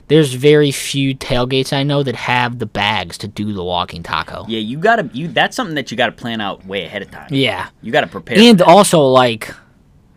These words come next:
Speaker 1: it's a, it's just a whole ordeal. Like, who, are you making the walking taco? Are they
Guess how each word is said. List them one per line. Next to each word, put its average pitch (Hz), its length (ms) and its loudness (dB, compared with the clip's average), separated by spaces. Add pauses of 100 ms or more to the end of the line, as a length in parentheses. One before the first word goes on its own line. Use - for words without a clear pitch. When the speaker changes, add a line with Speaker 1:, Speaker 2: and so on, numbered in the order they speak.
(680)
Speaker 1:
it's 120 180 -6
a, 120 120 -6 (100)
it's 113 200 -8
just 175 240 0
a 123 60 2
whole 139 380 2
ordeal. 117 580 -6 (480)
Like, 147 140 -2
who, 185 220 4
are 139 100 4
you 127 280 -2
making 151 320 0
the 151 100 0
walking 147 360 -2
taco? 139 480 -4
Are 113 160 -8
they 104 140 -10